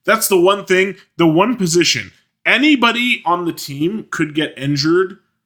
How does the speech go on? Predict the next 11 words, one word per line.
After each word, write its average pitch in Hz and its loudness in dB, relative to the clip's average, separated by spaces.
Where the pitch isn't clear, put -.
for 147 0
a 139 0
month, 139 -2
two 151 0
months, 147 0
whatever, 135 0
and 135 0
you 147 0
wouldn't 175 0
really 151 4
feel 127 -2